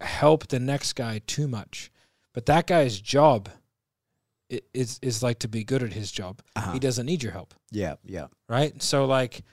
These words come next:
Speaker 1: I had listened to one the other day, and the guy's basically like, "Hey, so what kind of money do you have to invest in something like this?" I was like, "We don't ask that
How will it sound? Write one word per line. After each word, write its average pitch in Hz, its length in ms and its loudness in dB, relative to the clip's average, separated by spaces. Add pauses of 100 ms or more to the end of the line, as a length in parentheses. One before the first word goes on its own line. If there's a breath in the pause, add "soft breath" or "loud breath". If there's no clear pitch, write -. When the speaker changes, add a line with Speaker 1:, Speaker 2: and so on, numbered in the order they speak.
(160)
Speaker 1:
I 139 80 0
had 151 140 4
listened 151 280 -2
to 139 80 -2
one 135 180 2
the 131 100 0
other 113 140 -4
day, 120 240 0
and 107 140 -4
the 107 60 -8
guy's 104 440 -6
basically 110 500 -10
like, 101 180 -12
"Hey, 123 140 -6
so 107 200 -6
what 107 180 -4
kind 110 140 -4
of 98 60 -6
money 101 200 -8
do 98 100 -12
you 95 80 -10
have 92 140 -12
to - 120 -12
invest 95 300 -8
in 123 80 -10
something - 220 -14
like 90 160 -18
this?" - 260 -16
I - 40 -14
was 95 120 -12
like, 87 80 -12
"We 95 120 -10
don't 135 200 -8
ask - 160 -16
that 92 120 -20